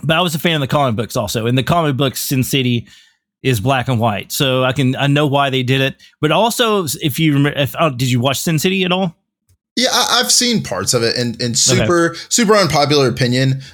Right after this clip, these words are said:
Speaker 2: of not being a big fan of that kind of stuff, 'cause I know there's a ton of people out there, and I, I think that there's probably some people that definitely think that Sin City is, like,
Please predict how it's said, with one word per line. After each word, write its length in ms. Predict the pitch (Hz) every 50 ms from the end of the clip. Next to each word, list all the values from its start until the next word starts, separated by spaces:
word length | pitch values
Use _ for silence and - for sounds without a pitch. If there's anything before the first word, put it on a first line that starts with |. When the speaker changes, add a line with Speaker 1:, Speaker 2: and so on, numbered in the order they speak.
| - -
Speaker 2:
of 260 | - 117 117 110 107
not 220 | 113 110 107 104
being 180 | 120 120 117 110
a 40 | 101
big 200 | 104 110 104 -
fan 220 | - 92 95 101
of 80 | 104 104
that 180 | 107 107 104
kind 140 | - 120 117
of 80 | 107 104
stuff, 220 | - 120 110 -
'cause 180 | - - 117 110
I 60 | 113
know 160 | 113 113 113
there's 220 | 110 113 107 104 110
a 100 | 104 104
ton 440 | - - - - 135 135 131 127
of 120 | 127 113 107
people 240 | 127 117 104 98 98
out 200 | 95 95 95 -
there, 280 | 113 101 101 101 - - - - - -
and 180 | - 113 110 - -
I, 260 | 107 107 - - 98
I 40 | 113
think 280 | - - 143 131 135
that 140 | 135 117 -
there's 180 | 123 113 104 -
probably 300 | - 113 110 110 104 -
some 240 | - - 101 101 92
people 420 | - 120 110 110 113 110 107 101
that 340 | 104 98 90 - - 101 101
definitely 540 | 117 104 104 - 110 104 104 101 95 - _ _ _ _ _ -
think 220 | 123 113 107 104
that 200 | - 92 - -
Sin 260 | - - 110 104 104
City 260 | 98 - 107 98 101 98
is, 240 | 98 98 95 -
like, 240 | - 78 95 92 -